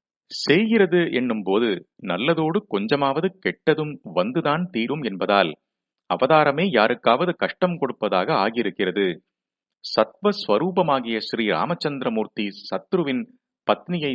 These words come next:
தான் கதற அடிக்கும்படி இருந்ததென்று இல்லை. புத்திர காமேஷ்டி பண்ணி அவரை பெற்றெடுத்து அவரிடம்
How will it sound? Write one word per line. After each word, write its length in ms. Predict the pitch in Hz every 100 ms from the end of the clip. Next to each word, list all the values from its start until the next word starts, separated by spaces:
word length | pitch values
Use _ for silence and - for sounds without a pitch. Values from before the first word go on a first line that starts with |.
| 131
தான் 260 | 113 110 104 _
கதற 300 | - 95 175 175
அடிக்கும்படி 560 | 127 - 117 107 104 98 _ _ -
இருந்ததென்று 600 | 95 156 160 127 107 156
இல்லை. 280 | 95 90 98 78 _ _ _ _ _ _ -
புத்திர 280 | 110 - 202
காமேஷ்டி 520 | 196 156 151 143 - 147
பண்ணி 320 | 127 120 185
அவரை 280 | 135 123 117
பெற்றெடுத்து 600 | - - - 170 160 160
அவரிடம் 420 | 123 110 110 110